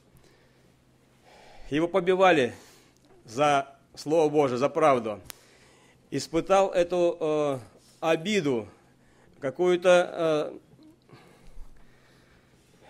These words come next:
разные у-, у-, угнетения. И он претерпел силою Отца Небесного. И в Гефсиманском саду,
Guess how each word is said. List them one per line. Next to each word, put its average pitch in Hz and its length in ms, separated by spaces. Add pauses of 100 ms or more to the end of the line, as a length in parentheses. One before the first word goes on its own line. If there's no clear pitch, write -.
(480)
разные 180 520
у-, 185 300
у-, 147 680
угнетения. 160 880 (560)
И 135 80
он 151 140
претерпел 156 680 (180)
силою 147 840 (300)
Отца 127 640
Небесного. 123 760 (360)
И 190 120
в 170 80
Гефсиманском 220 760
саду, 202 560